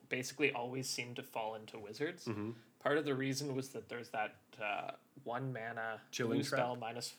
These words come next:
Speaker 1: yeah, Chilling Trap that nobody else seemed to think was good at all. And I would just take it because if you have a wizard, it's really good.
Speaker 2: Yeah, I thought it was
Speaker 1: Uh,
Speaker 2: garbage. I was like, "This card
Speaker 1: <laughs> yeah.
Speaker 2: sucks." And then,
Speaker 1: Yeah.
Speaker 2: <laughs> and then after you sent me a few deck lists, I'm like, "You're playing a lot of those." You're like, "It's good."
Speaker 1: <laughs>
Speaker 2: And then I played it. I was
Speaker 1: Yeah.
Speaker 2: like, "This card's pretty good."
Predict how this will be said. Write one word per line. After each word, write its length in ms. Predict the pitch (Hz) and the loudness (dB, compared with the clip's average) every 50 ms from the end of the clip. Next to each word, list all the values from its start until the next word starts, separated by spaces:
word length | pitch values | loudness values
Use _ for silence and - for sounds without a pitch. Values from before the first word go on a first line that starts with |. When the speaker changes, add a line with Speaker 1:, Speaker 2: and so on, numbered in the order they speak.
| - - - | -14 -12 -6
Speaker 1:
yeah, 200 | 120 127 113 104 | -2 0 0 0
Chilling 340 | - - - 131 131 127 127 | 0 0 0 0 0 0 -2
Trap 260 | - - 107 104 117 - - - - - - - - | -2 -2 -4 -4 -4 -10 -18 -20 -20 -20 -14 -6 -4
that 140 | 127 120 131 | -4 -4 -2
nobody 300 | 127 127 131 135 135 127 | 0 2 4 6 6 6
else 200 | 113 123 131 - | 6 4 2 2
seemed 220 | - - 120 120 | 2 0 -2 -4
to 80 | 117 113 | -6 -6
think 280 | - - 117 123 127 - | -6 -6 -8 -6 -6 -6
was 160 | 117 113 113 | -6 -6 -6
good 200 | - - 113 104 | -6 -6 -6 -6
at 100 | 107 101 | -4 -4
all. 300 | 101 98 107 143 214 - - - - - - - - - | -4 -2 -2 -2 -2 -4 -12 -20 -20 -20 -20 -18 -12 -10
And 100 | 123 120 | -6 -6
I 80 | 113 113 | -4 -4
would 100 | 117 117 | -4 -4
just 240 | 117 120 110 - - | -6 -6 -6 -2 2
take 240 | - 117 117 117 - | 4 4 4 4 2
it 160 | 123 110 - - - | 0 0 -2 -8 -12
because 360 | 117 113 - - 110 107 104 127 | -12 -10 -4 -4 -4 -4 -6 -10
if 120 | 113 - | -10 -8
you 60 | - - | -6 0
have 220 | - 120 120 123 | 2 2 4 4
a 40 | 135 | 4
wizard, 360 | 120 123 123 127 147 160 156 | 2 2 0 0 0 0 0
it's 160 | 151 - - - | -2 -6 -6 -8
really 260 | 139 139 123 120 113 | -4 -4 -4 -4 -4
good. 280 | - - - 123 135 - - | -6 -6 -6 -6 -6 -2 2
Speaker 2:
Yeah, 160 | 135 123 104 | 4 6 6
I 40 | 113 | 6
thought 160 | - 160 160 | 6 6 6
it 60 | 165 | 6
was 100 | 143 120 | 4 2
Speaker 1:
Uh, 60 | 101 - | 0 2
Speaker 2:
garbage. 500 | 104 98 104 101 92 - - - - - | 4 4 4 4 4 -2 -6 -10 -6 0
I 40 | 107 | 0
was 100 | 110 107 | 2 4
like, 120 | 117 110 | 2 2
"This 120 | 131 139 139 | 2 2 4
card 180 | - 180 160 | 4 4 4
Speaker 1:
<laughs> 180 | 143 - - - | 4 0 -2 0
yeah. 140 | - - - | 0 2 2
Speaker 2:
sucks." 280 | 131 113 - - - - - - - - - - | 2 0 0 -4 -8 -10 -12 -14 -18 -14 -6 2
And 160 | - 131 135 139 | 4 6 10 10
then, 160 | 147 143 143 | 12 12 12
Speaker 1:
Yeah. 80 | 151 143 | 10 8
Speaker 2:
<laughs> 580 | - - 277 - - - - - - - - | 6 4 4 2 2 0 -2 -8 -14 -6 2
and 100 | - 160 | 4 8
then 60 | 175 185 | 8 8
after 180 | 190 185 202 | 8 8 6
you 60 | 185 | 2
sent 180 | 175 - 175 147 | 6 6 6 6
me 100 | 156 156 | 6 6
a 40 | 151 | 4
few 160 | 147 151 147 | 4 4 0
deck 280 | 139 117 117 113 113 - | 4 6 6 4 4 4
lists, 180 | 151 151 147 - | 0 0 2 2
I'm 80 | 143 135 | 4 6
like, 180 | 131 117 - - - - - - - - - | 6 4 4 -2 -14 -20 -20 -20 -20 -14 -6
"You're 180 | - 147 196 226 | -2 0 0 2
playing 280 | - 277 277 302 285 | 6 6 6 6 8
a 40 | 190 127 | 6 4
lot 260 | 123 120 117 123 127 | 6 6 4 4 4
of 100 | 120 104 | 2 2
those." 300 | 101 92 92 90 - 117 | 0 -4 -4 -4 -2 0
You're 80 | 123 135 | 4 6
like, 200 | 139 143 - - | 6 6 6 4
"It's 160 | 185 220 214 | 0 0 0
good." 440 | - - 127 139 147 - - 151 143 | 0 2 4 4 4 4 4 2 2
Speaker 1:
<laughs> 40 | - | 4
Speaker 2:
And 100 | 131 139 | 8 10
then 60 | 143 | 10
I 80 | 139 135 | 10 8
played 220 | - 139 127 139 | 8 6 4 6
it. 100 | 151 160 | 6 6
I 60 | - | 6
was 60 | 131 117 | 6 6
Speaker 1:
Yeah. 40 | 123 | 4
Speaker 2:
like, 200 | 113 - - - | 4 2 0 -4
"This 160 | 139 143 - | -4 -4 -2
card's 280 | - - 311 302 254 - | 0 0 0 0 0 -2
pretty 280 | - - 143 143 147 143 | -2 0 2 2 4 8
good." 220 | 143 180 - - | 10 8 8 8